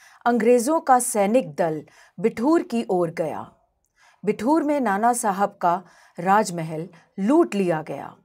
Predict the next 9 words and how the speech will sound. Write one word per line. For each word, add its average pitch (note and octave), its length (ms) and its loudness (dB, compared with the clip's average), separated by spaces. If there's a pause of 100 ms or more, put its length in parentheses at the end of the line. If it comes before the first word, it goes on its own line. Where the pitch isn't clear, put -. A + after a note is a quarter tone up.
पर A#3 120 10
उसमें G#3+ 540 0
बहुत A#3+ 420 -2
थोड़ी B3 280 4
संपत्ति F3+ 680 -4 (260)
अंग्रेजों A#3 560 4
के C4 120 0
हाथ F3+ 240 0 (120)
लगी। B2 420 -14